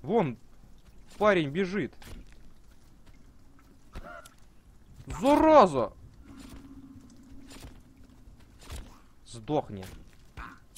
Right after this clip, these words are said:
Ого! Нам щас свет потушат. А-а-а.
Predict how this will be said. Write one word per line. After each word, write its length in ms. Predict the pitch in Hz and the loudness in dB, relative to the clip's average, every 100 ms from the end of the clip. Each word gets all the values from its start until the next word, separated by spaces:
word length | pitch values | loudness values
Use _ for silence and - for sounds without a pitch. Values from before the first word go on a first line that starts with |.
| - - - - - - - - | -20 -20 -20 -20 -20 -20 -20 -8
Ого! 540 | 120 143 139 147 185 190 - - - - - - - - - - - - - - - | 0 4 6 6 6 4 -4 -18 -20 -20 -20 -20 -20 -20 -20 -20 -20 -20 -20 -20 -10
Нам 260 | 117 147 | -4 -4
щас 220 | - 156 - | -4 -6 -4
свет 180 | 143 | -4
потушат. 420 | - 117 127 110 - - - - - - - - - - - - - - - | -2 -4 -6 -10 -14 -20 -20 -20 -20 -20 -20 -20 -20 -20 -20 -20 -20 -20 -6
А-а-а. 800 | 110 127 135 127 127 113 98 | -2 2 4 4 2 -2 -6